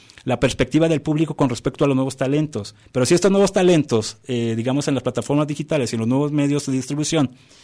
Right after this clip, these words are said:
son excluidos precisamente porque no tienen aceptación o porque no tienen likes o porque no tienen un seguimiento más especializado de agencias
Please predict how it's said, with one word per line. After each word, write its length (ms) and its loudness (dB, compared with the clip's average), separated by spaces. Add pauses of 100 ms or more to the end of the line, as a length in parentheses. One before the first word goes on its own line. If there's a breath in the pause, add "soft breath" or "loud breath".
(120 loud breath)
son 180 0
excluidos 540 2
precisamente 480 0
porque 260 -4
no 140 -2
tienen 200 2
aceptación 760 0
o 100 -12
porque 160 -6
no 100 -2
tienen 240 0
likes 280 2 (260 loud breath)
o 100 -12
porque 200 -2
no 80 2
tienen 180 2
un 80 2
seguimiento 600 2
más 480 2 (180 loud breath)
especializado 720 0
de 80 2
agencias 540 -2